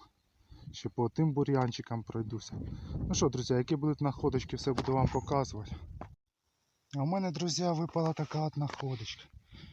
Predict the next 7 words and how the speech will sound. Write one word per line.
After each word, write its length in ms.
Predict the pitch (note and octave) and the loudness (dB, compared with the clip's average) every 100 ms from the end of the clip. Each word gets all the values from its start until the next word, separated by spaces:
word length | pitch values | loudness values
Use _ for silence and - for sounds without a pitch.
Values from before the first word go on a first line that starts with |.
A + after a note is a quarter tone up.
| - | -18
Щас 340 | - - C3+ A2 | -8 -2 -2 -2
будемо 260 | B2 C#3+ | -2 0
дивитися, 400 | C#3 C3+ C3+ - | 2 2 0 0
що 180 | G#2+ C3 | 2 2
воно 200 | B2 B2+ | 0 -4
за 140 | C#3 D#3 | -2 0
находочка. 640 | D3+ - D#3 D3 C3+ - | -2 -4 -4 -2 -2 -6